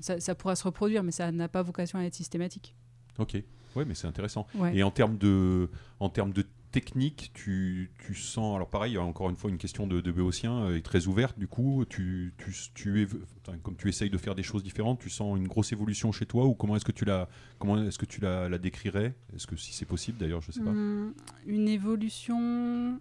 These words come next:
Speaker 2: Sur les techniques, sur les
Speaker 1: Oui et non. Alors de toute façon, c'est toujours bien au fur et à mesure des projets d'avoir de plus en plus de cordes à son arc et, euh, de petites, euh, choses qu'on peut rajouter ou de solutions quand on fait face à différents problèmes.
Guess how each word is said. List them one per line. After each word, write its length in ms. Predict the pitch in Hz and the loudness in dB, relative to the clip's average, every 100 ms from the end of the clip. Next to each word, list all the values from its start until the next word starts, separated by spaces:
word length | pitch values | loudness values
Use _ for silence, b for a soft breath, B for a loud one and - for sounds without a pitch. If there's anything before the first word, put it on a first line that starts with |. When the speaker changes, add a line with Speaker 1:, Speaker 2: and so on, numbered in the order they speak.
| - | -10
Speaker 2:
Sur 180 | - - | -10 -4
les 100 | 82 | -2
techniques, 540 | - - 92 98 107 - | -2 -4 -2 0 0 -2
sur 180 | 85 | -4
les 80 | 82 | 0
Speaker 1:
Oui 140 | 214 220 | 2 4
et 80 | |
non. 180 | 220 233 | 2 4
Alors 120 | 196 185 | 2 2
de 80 | |
toute 160 | 190 208 | -2 -2
façon, 240 | 208 214 233 | -4 -2 -4
c'est 160 | 214 - | -4 -4
toujours 340 | 226 208 196 | -2 -2 -2
bien 260 | 185 220 220 | 0 0 0
au 40 | |
fur 160 | - 202 | -2 -2
et 20 | |
à 40 | |
mesure 160 | 190 202 | -2 -2
des 100 | 190 | -2
projets 340 | - 208 214 | -2 -2 0
d'avoir 220 | 202 185 180 | 2 2 0
de 60 | |
plus 220 | - 202 | 0 0
en 100 | 196 | 0
plus 280 | 190 - 202 | 0 0 2
de 260 | 180 180 180 | 4 4 4
cordes 220 | 208 202 | 4 4
à 60 | 190 | 4
son 220 | 185 190 | 2 2
arc 320 | 196 202 - | 4 2 0
et, 240 | 196 185 185 | 2 4 4
euh, 120 | 180 | 2
de 140 | 170 180 | 0 -2
petites, 360 | - 208 - | -2 -6 -2
euh, 120 | 180 175 | -2 0
choses 220 | 208 - | -2 -4
qu'on 140 | 202 | -2
peut 80 | 185 | 0
rajouter 340 | 185 180 180 208 | 2 2 2 2
ou 100 | 180 | 2
de 120 | 180 | 0
solutions 540 | - 214 202 - 214 | 2 0 0 -2 -4
quand 160 | - 185 180 | -2 -2 -2
on 40 | |
fait 160 | - 175 | -4 -4
face 200 | 190 190 | -4 -2
à 60 | |
différents 340 | 170 170 180 170 | -6 -2 -2 -2
problèmes. 420 | - 175 180 | -2 0 2